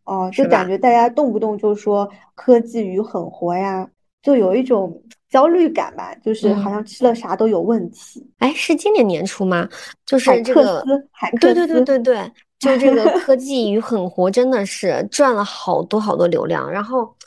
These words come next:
Speaker 1: 也让大家一下子对这个食品工业、食品添加剂的信心也是掉到了冰点。但它其实，
Speaker 2: 嗯。
Speaker 1: 它那个视频里面的问题，呃，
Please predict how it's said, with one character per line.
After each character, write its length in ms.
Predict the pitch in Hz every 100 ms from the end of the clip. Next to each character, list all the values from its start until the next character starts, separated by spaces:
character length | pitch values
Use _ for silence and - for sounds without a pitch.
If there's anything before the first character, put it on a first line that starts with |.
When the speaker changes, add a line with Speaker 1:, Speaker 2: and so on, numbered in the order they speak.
| _ _ -
Speaker 1:
也 140 | 214
让 160 | 220 247
大 140 | 254
家 160 | 233 233
一 120 | 208
下 280 | 214 269 220
子 200 | 196 175
对 200 | 214 208
这 140 | 202
个 160 | 196 202
食 160 | - 220
品 160 | 202
工 180 | 196 196
业、 100 | 214
食 140 | 202
品 120 | 214 185
添 160 | 208
加 140 | 208 214
剂 160 | 233
的 80 | 190
信 300 | - 285 214
心 240 | - 196
也 120 | 190 175
是 340 | - 190 - _ -
掉 180 | 277
到 140 | 240 240
了 100 | 208
冰 380 | 208 277 285 240
点。 200 | - - _
但 120 | 370 370
它 220 | 226 381
其 240 | - 208
实， 220 | 233 208 175 160
Speaker 2:
嗯。 60 | -
Speaker 1:
它 260 | - 294
那 180 | 320 302
个 140 | 202
视 180 | 214 269
频 240 | 226 185 190
里 60 |
面 240 | 160 185 185
的 160 | 165
问 200 | 208 226 202
题， 340 | - 151 156 - - -
呃， 340 | - 57 52